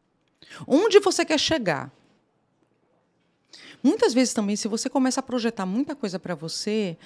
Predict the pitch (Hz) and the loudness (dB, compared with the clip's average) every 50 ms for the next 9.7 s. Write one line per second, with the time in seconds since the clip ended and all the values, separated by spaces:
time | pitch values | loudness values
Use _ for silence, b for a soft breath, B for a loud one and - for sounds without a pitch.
0 | B B B B - 202 202 - 226 - - 233 247 277 262 226 233 226 - 226 | B B B B -6 -4 -2 -2 -4 -2 0 0 0 0 0 -2 -6 -4 -4 -4
1 | 202 185 180 170 180 185 202 208 202 - - 208 202 202 202 202 - - - 254 | -4 -2 -4 -4 -4 -2 -2 -4 -4 -4 -4 -2 -2 -2 -2 -4 -4 -4 -4 -2
2 | 247 214 175 160 147 143 143 139 - 151 - _ _ _ _ _ _ _ _ _ | -2 -2 -4 -6 -8 -10 -14 -18 -20 -20 -20 _ _ _ _ _ _ _ _ _
3 | _ _ _ _ _ _ _ _ _ - - - - - _ _ _ _ _ _ | _ _ _ _ _ _ _ _ _ -14 -14 -14 -14 -20 _ _ _ _ _ _
4 | b b b b b b b - 202 220 208 226 247 285 - 349 269 208 226 233 | b b b b b b b -4 -2 0 0 2 0 0 -2 -4 -2 -2 -2 -4
5 | 226 - - 220 196 185 170 165 175 196 240 262 254 - - _ _ _ 180 180 | -4 -4 -6 -6 -6 -4 -4 -4 -2 0 0 0 0 -2 -6 _ _ _ -10 -8
6 | 190 190 185 - 226 220 - 226 208 196 202 233 262 - - - - - 214 - | -6 -6 -4 -4 -4 -4 -2 -2 -2 -2 -2 -2 -4 -4 -4 -6 -6 -6 -8 -6
7 | - 233 226 214 220 220 214 202 - - 214 226 226 220 - - - 233 233 233 | -4 -2 -2 -2 -2 -2 -4 -6 -4 -4 -4 -4 -4 -6 -6 -4 -2 0 0 2
8 | 240 262 277 269 285 277 - - 226 233 247 262 262 285 311 339 - - _ _ | 2 2 2 0 0 -2 -2 -2 0 2 2 2 2 2 0 -2 -8 -14 _ _
9 | - 165 147 151 151 139 175 240 - - - - 440 | -10 -6 -4 -4 -4 -4 -4 -4 -4 -6 -6 -8 -10